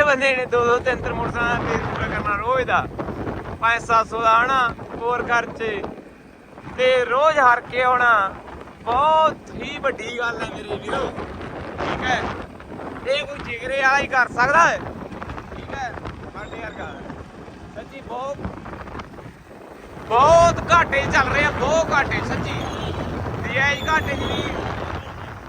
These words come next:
ਹੈਂ? ਨਹੀਂ, ਮੇਰੀ ਲੁੱਕ ਤਾਂ ਚੱਲ ਘੈਂਟ ਆ, ਲੁੱਕ ਤਾਂ ਭ-, ਭੈੜੀ ਆ, ਲੁੱਕ ਤਾਂ ਬਈ ਰਹੀ ਹੋਊਗੀ, ਮੇਰੀ ਗੱਲ ਸੁਣ ਲਾ। ਲੁੱਕ ਲੱਕ ਨਹੀਂ ਵੇਖਦੇ ਹੁੰਦੇ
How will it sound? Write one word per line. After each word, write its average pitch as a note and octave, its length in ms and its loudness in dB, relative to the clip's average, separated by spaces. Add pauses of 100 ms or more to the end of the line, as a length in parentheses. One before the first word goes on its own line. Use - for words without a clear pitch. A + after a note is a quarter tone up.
ਹੈਂ? C4 300 0 (1400)
ਨਹੀਂ, - 140 -8
ਮੇਰੀ C4 280 -4
ਲੁੱਕ B3+ 180 -4
ਤਾਂ C4+ 180 -4
ਚੱਲ - 240 -2
ਘੈਂਟ C#4 240 0
ਆ, C4 40 -4
ਲੁੱਕ B3 220 -8
ਤਾਂ C4 200 -10
ਭ-, C4 200 -12 (100)
ਭੈੜੀ C4 280 -4
ਆ, C4+ 80 0
ਲੁੱਕ A#3+ 280 -4
ਤਾਂ B3 140 -2
ਬਈ A#3+ 320 -6
ਰਹੀ A#3+ 140 -6
ਹੋਊਗੀ, C4+ 260 -8
ਮੇਰੀ C4 200 -6
ਗੱਲ A#3 200 -4
ਸੁਣ A3+ 260 -14
ਲਾ। G3 180 -2 (760)
ਲੁੱਕ A#3+ 180 -6
ਲੱਕ D4 240 0
ਨਹੀਂ D#4 160 -6
ਵੇਖਦੇ E4 240 6
ਹੁੰਦੇ C4+ 360 6